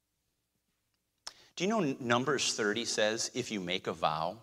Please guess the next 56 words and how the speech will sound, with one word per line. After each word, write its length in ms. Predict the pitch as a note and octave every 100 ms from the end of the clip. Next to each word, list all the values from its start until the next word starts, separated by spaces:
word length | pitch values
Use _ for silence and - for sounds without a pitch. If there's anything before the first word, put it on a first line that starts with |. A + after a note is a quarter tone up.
| _
to 80 | G2+
God, 400 | E2+ D#2+ D#2 F#2
you 100 | E2+
should 240 | - D#2+ - _
honor 300 | D2+ D#2+ E2+
it"? 100 | G2 - _ _ _ _ _ _ _ _ _
Do 80 | E3
you 80 | F3
know 40 |
that's 200 | C3+ -
what 160 | A#2 -
every 200 | A#2 B2
single 280 | C3+ D3+ C3+
one 120 | A#2+
of 60 | A2
them 140 | G#2+
would 100 | G2
have 80 | F2+
pointed 300 | - G2 G2
to? 140 | E2 - -
"Hey, 260 | - G3 - - -
you 160 | - D#3+
made 220 | A3+ F3+
a 20 |
vow 200 | D3 D#3
to 80 | D#3+
God." 360 | E3 F#3 A3 - _ _ _ _ _ _ _ _ _ _ -
Numbers 560 | C#3 F3 G3+ D3+ -
thirty 340 | - A3 A3 A#2
says, 300 | - A#2 C#3
"You 80 | D3+
can't 340 | - C#3+ A2
break 280 | C3 C3+ -
your 100 | G2+
vow, 420 | A#2+ B2+ A2 F2 - - - -
so 160 | - D3+
don't 340 | D3 D#3 D3
you 80 | B2+
dare 280 | B2+ C#3 C#3+
break 320 | A2 F#2+ -
your 80 | F2+
vow 300 | F#2+ F2 E2
to 160 | -
support 380 | F2+ G#2 - F#2
Mom 240 | F2+ E2+ F#2+
and 80 |
Dad. 180 | F2+ D#2+
It's 160 | - E2+
just 340 | - A2+ -
fine 440 | - C3+ B2 F2 C#2 _ _ - -
for 220 | - A#2+
you 180 | G#2 A2+
to, 140 | - F#2+
to, 360 | F2 - A2+
to, 300 | - - G#2+
to, 420 | - - G#2 F#2